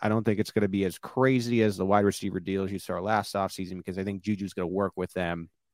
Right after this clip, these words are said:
to get that number down. Uh, I think they're gonna be creative, and I think it's gonna be a number that still allows Kansas City to be, to be flexible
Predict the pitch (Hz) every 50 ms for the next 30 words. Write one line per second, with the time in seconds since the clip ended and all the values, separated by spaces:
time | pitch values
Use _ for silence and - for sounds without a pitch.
0 | _ _ _ _ _ _ _ _ _ - - 139 120 104 110 - - 104 98 85
1 | 87 98 95 95 90 90 85 - - 92 92 90 85 87 85 85 - _ - -
2 | - - - - - - - 87 82 101 - 110 101 - 98 95 92 98 90 85
3 | - - - - - 107 104 110 123 127 123 123 117 110 104 - - 104 101 98
4 | 95 104 98 101 101 - - 104 95 98 92 92 92 90 92 92 92 92 90 87
5 | - - - 107 101 98 98 98 95 92 92 - - 98 95 90 92 90 - 101
6 | 92 92 85 87 80 - 85 82 82 78 - _ _ _ _ _ _ - - 95
7 | 95 92 85 - - 117 113 110 - - 113 101 107 101 95 95 92 90 -